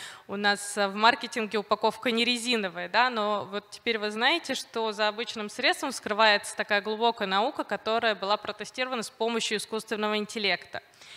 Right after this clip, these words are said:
Нельзя сказать, что искусственный интеллект — это, э, ну, скажем так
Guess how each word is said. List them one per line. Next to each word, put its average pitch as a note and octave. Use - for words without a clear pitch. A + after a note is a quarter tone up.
Нельзя C4
сказать, C#4+
что -
искусственный B3
интеллект — A#3+
это, G#3+
э, B3+
ну, C4+
скажем B3
так B3+